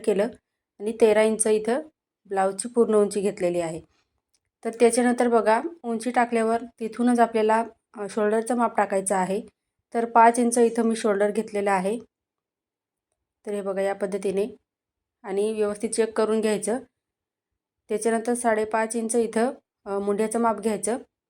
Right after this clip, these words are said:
तर इथं सर्वात पहिले आपण पाठीमागचा जो पार्ट आहे तो इथं कट करणार आहोत,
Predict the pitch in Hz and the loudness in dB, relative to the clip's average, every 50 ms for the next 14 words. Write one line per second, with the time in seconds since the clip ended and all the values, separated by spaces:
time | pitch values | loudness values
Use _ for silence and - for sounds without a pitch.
0 | _ _ _ _ _ _ _ _ _ _ _ _ _ _ _ _ _ _ _ _ | _ _ _ _ _ _ _ _ _ _ _ _ _ _ _ _ _ _ _ _
1 | _ _ _ _ _ _ - 233 220 233 233 247 240 247 240 226 226 220 226 240 | _ _ _ _ _ _ -6 -4 -4 -2 -2 -2 0 2 2 2 2 2 2 2
2 | 240 233 240 226 226 233 226 220 220 214 233 214 220 214 - - 226 - 233 233 | 2 4 4 2 2 0 0 0 -2 0 0 -2 -2 -2 -4 -4 -2 -2 0 2
3 | 226 214 214 214 226 208 202 202 220 - - _ _ _ _ _ _ _ _ _ | 4 4 4 4 2 0 0 -2 -6 -6 -10 _ _ _ _ _ _ _ _ _
4 | _ _ - 226 226 226 226 240 240 240 226 220 220 - - 214 208 214 214 208 | _ _ 0 2 2 2 2 -2 -2 -2 -2 -4 0 2 2 4 4 4 4 4
5 | 208 190 190 196 | 2 2 0 -2